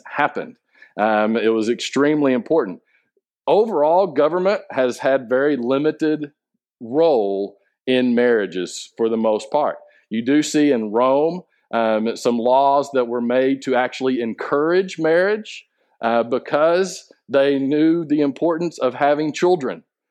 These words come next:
And, and most societies, up until our very enlightened one, have, uh,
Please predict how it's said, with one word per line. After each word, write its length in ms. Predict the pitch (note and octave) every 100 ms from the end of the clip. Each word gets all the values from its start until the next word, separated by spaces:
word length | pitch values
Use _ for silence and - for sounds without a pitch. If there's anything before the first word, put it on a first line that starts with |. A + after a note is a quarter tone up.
| _ _
And, 480 | G#2 A#2+ B2+ B2+ B2+ -
and 400 | B2+ B2 B2 B2+
most 380 | D3+ F#3+ F#3
societies, 960 | F3+ - F#3 F#3+ C3+ A2 A2 C#3 - - _
up 200 | A#2 A2+
until 640 | B2+ B2 C3+ B2 A#2+ A2+ -
our 240 | A2+ A#2 A2
very 320 | A#2+ A#2+ B2
enlightened 500 | A#2 A#2+ C#3 A2+ G2+
one, 320 | G#2 A2 A#2+ _ _ _
have, 300 | A#2+ A#2+ A#2+
uh, 520 | B2+ B2 A#2+ A#2 A#2